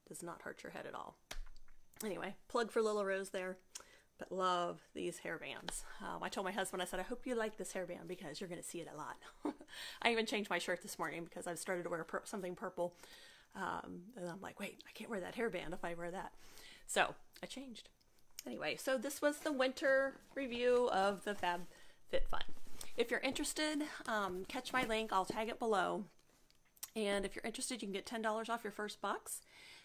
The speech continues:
which makes it thirty-nine, um, for all of that. And you'll get one four times a year with each season. And your first one is thirty-nine, and then after that, if you like it and you keep it, it's forty-nine dollars.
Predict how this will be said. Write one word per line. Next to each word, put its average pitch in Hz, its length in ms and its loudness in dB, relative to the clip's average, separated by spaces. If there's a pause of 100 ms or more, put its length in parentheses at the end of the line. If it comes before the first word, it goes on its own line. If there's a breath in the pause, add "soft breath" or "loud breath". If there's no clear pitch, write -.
(100)
which 202 180 -2
makes 202 240 0
it - 260 -2
thirty-nine, 185 680 0 (640 loud breath)
um, 160 360 -2
for 165 240 2
all 190 180 6
of 180 100 0
that. 170 260 4 (480)
And 185 500 0
you'll 185 380 2
get 185 200 0
one 185 420 0 (160)
four 220 160 2
times 208 260 -4
a 269 60 -2
year 214 300 0 (120)
with - 140 -8
each - 180 -4
season. 214 500 -2 (600 loud breath)
And 185 300 0
your 185 80 -2
first 277 220 -2
one 285 100 0
is 254 80 -2
thirty-nine, 240 480 -2
and 208 80 -2
then 202 120 0
after 220 260 0
that, 220 200 2
if 208 100 -4
you 185 120 2
like - 200 -2
it 262 140 0
and 190 120 -2
you 185 120 -2
keep 226 220 -8
it, 247 120 -4
it's - 180 -6
forty-nine 190 420 -2
dollars. - 420 -10